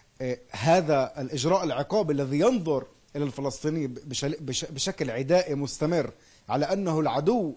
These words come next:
المستمر الذي حتى بعد أن خرج من السجن فهو يبقى عدو ويجب معاقبته مجددًا، آه، مرة أخرى،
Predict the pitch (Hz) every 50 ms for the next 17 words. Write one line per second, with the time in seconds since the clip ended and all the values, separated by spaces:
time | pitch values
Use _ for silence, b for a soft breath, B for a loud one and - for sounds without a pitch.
0 | - 160 156 156 165 160 143 - - 185 196 214 196 160 151 151 165 160 160 151
1 | - 240 233 - 175 156 185 202 208 180 139 143 139 143 180 180 180 160 143 147
2 | 143 139 131 - 151 139 135 131 113 B B B B B B - 139 147 151 175
3 | 226 226 - - 160 135 135 147 160 170 151 127 127 143 165 180 165 175 147 139
4 | 110 127 131 - 139 156 175 - 127 110 107 98 b b b b b - 123 131
5 | 127 180 185 170 165 147 135 135 127 117 107 b b b b b _ - 131 123
6 | 123 120 117 117 - 135 131 156 185 196 185 180 165 180 175 - 170 180 180 180